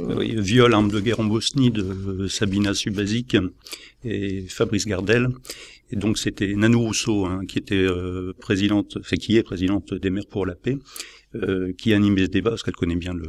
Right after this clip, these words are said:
elle connaît bien le problème. Et effectivement, euh, le viol, donc en, en dehors, là, on, on n'est plus, effectivement, on est dans l'international, en dehors de, des violences conjugales, le viol est, est devenu une arme de guerre, effectivement,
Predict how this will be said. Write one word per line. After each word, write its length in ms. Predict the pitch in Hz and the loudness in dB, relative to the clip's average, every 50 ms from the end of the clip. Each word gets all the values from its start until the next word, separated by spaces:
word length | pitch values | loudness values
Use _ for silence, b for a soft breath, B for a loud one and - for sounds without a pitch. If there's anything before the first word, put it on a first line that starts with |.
| 80 80 | -10 -10
elle 60 | 82 - | -10 -6
connaît 200 | - 95 92 90 | -4 -2 -2 0
bien 100 | 85 90 | -2 -4
le 60 | 87 | -6
problème. 460 | - - 90 87 92 104 120 127 104 87 B B B B B B B B B B - | -4 -2 0 2 2 2 2 2 0 -2 B B B B B B B B B B 0
Et 260 | 90 87 85 82 82 | 0 0 0 -2 -4
effectivement, 840 | 90 - - 101 - - - 98 87 95 110 120 135 123 113 - | -4 -6 -6 -10 -6 -4 -2 -2 0 2 2 4 4 2 2 2
euh, 540 | 98 95 - - - - - - - - - - 92 - | 0 -2 -4 -4 -6 -6 -6 -6 -6 -6 -4 -4 -4 -4
le 380 | 139 117 104 101 98 98 101 | -4 -2 0 2 4 4 6
viol, 640 | 95 90 95 101 101 113 131 147 156 165 175 175 180 214 - - - - _ _ _ - | 4 4 4 2 4 4 4 4 4 2 2 0 -2 -6 -12 -18 -20 -20 _ _ _ -8
donc 160 | 110 101 - | -6 -4 -2
en, 80 | 90 95 | -2 0
en 180 | 104 104 101 | 2 4 6
dehors, 340 | 104 113 135 135 131 127 113 | 8 8 8 8 8 6 6
là, 60 | 101 98 | 4 4
on, 100 | 104 95 | 4 2
on 160 | 95 90 87 92 | 0 2 0 0
n'est 100 | 87 85 | 0 -2
plus, 240 | - - 113 117 104 | 0 0 2 2 4
effectivement, 420 | - - 95 - - 98 101 107 107 | 2 0 -2 0 0 2 2 4 4
on 80 | 95 | 4
est 80 | 95 85 | 4 2
dans 100 | 98 92 | 0 0
l'international, 760 | 90 95 92 - 95 95 85 - - 110 110 127 117 107 101 | -2 -2 0 0 0 0 -2 -2 -4 -2 0 0 0 0 0
en 120 | 98 95 | 0 0
dehors 320 | 98 98 95 98 98 104 | 2 2 2 2 2 2
de, 180 | 92 95 87 87 B B B B - | 0 0 -2 -2 B B B B -2
des 80 | 101 | 0
violences 340 | 87 92 95 92 95 92 - | 0 2 0 0 -2 -4 -4
conjugales, 540 | - 95 90 80 92 92 95 120 139 151 151 B B B B | -2 -2 -2 0 2 2 4 4 4 4 2 B B B B
le 140 | 110 101 95 | 6 6 8
viol 360 | 92 95 104 131 143 143 139 | 8 8 8 8 8 8 6
est, 160 | 131 127 - 107 98 101 - | 4 2 0 0 -2 0 2
est 120 | 143 104 | 2 4
devenu 280 | 90 98 87 95 113 135 | 4 4 4 6 6 6
une 120 | 123 107 | 6 4
arme 200 | 113 117 117 110 | 2 2 2 0
de 120 | 95 92 87 | 0 0 2
guerre, 260 | 90 104 117 131 131 | 2 0 0 0 -2
effectivement, 580 | 127 139 104 - - 117 104 110 123 139 139 | -4 -6 -8 -6 -6 -4 -2 0 0 0 -2